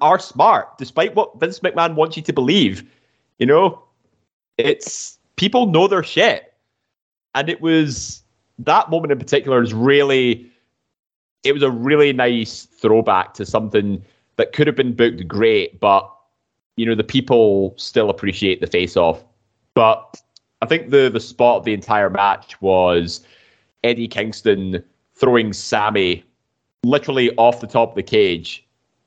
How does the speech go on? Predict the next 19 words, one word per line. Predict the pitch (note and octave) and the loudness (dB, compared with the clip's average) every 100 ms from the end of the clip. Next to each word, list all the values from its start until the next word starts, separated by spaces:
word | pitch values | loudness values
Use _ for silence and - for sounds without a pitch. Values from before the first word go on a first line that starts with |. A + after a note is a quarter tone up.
| _ | _
He | - A#2+ | -4 -4
falls | - D3 D3+ D3 C3 | 0 4 6 4 0
in | - B2 | -2 0
what | A#2+ A#2 G2+ - _ _ - | 2 2 0 -10 _ _ -10
looks | B2 B2 C3 - | 0 0 2 0
like | A2 G#2 | -2 -2
slow | - C3 | -2 2
motion | A2 G#2 A2+ - E2 F2 - _ _ _ _ - | 4 4 2 0 -2 -4 -14 _ _ _ _ -6
and | A2+ | -4
goes | G#2+ G#2+ - - _ _ _ - | -2 -4 -4 -16 _ _ _ -4
flat | A#2 C3+ C3+ - | 2 2 2 -2
through | - A#2 | -4 -2
the, | A2 A2 G#2+ G#2 G2+ F#2+ _ | 4 4 4 2 0 -4 _
through | A#2 G#2+ | 0 2
the | |
table | G2 G#2+ A2 G2 D#2+ E2 _ _ | 0 0 0 -2 -6 -8 _ _
on | - G#2 | -4 0
the | G2 | 0
outside. | G2 - G#2+ F#2 F2 | 0 -2 -2 -2 -4